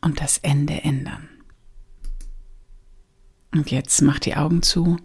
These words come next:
und träum dich in die Nacht. Ich lese dir die Gezeiten von Bremerhaven im Februar zweitausendeinundzwanzig vor. Erster Februar.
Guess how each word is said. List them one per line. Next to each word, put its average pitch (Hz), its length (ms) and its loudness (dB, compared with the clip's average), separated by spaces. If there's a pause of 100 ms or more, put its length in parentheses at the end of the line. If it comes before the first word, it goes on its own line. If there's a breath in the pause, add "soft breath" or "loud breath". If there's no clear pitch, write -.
(1120 loud breath)
und 165 180 -2
träum 156 320 4
dich - 240 -6
in 143 120 2
die 143 100 0
Nacht. - 540 -8 (520 loud breath)
Ich - 200 0
lese 165 240 4
dir 160 100 2
die 147 140 2
Gezeiten 190 880 0 (100)
von - 300 0
Bremerhaven 147 920 2
im 139 160 0
Februar 190 540 2
zweitausendeinundzwanzig 143 1400 -2
vor. - 260 -10 (2000 loud breath)
Erster 151 340 2
Februar. - 640 -2